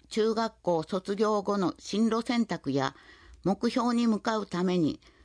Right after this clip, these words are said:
中学時代をどう過ごせばいいのかを考えてもらうことが目的です。また、講師の話を聞き終わった後の質問タイムも大切にしています。生徒たちからの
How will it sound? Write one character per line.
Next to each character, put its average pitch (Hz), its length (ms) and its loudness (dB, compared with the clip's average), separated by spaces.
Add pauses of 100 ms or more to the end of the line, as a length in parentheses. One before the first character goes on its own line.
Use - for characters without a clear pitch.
(160)
中 240 240 2
学 240 240 -2
時 226 140 0
代 208 240 0
を 151 280 0
ど 254 220 0
う 240 60 -2
過 - 140 -6
ご 214 140 -2
せ 202 140 -2
ば 175 160 0
い 202 160 0
い 202 40 2
の 170 140 2
か 151 180 -2
を 135 220 -2
考 220 280 0
え 226 140 0
て 185 100 -4
も 170 160 0
ら 175 120 0
う 165 60 -2
こ 170 160 -6
と 202 160 -4
が 170 180 -2 (360)
目 151 220 0
的 143 260 -2
で 131 160 2
す。 - 260 -16 (420)
ま 160 160 2
た、 175 300 -2 (480)
講 262 220 2
師 240 140 -2
の 190 140 2
話 170 460 -2
を 156 220 -2
聞 - 160 -18
き 226 140 2
終 226 200 2
わ 226 60 2
っ 220 120 -6
た 170 140 -2
後 156 260 -2
の 123 220 0 (320)
質 - 240 -6
問 247 240 4
タ 240 200 0
イ 220 60 0
ム 175 120 2
も 135 200 0 (140)
大 190 220 0
切 - 300 -2
に 175 180 2
し - 80 -14
て 160 100 0
い 156 120 2
ま 143 180 2
す。 - 260 -16 (760)
生 233 260 2
徒 208 160 -2
た 180 140 -4
ち - 120 -12
か 175 140 -4
ら 175 160 0
の 151 200 0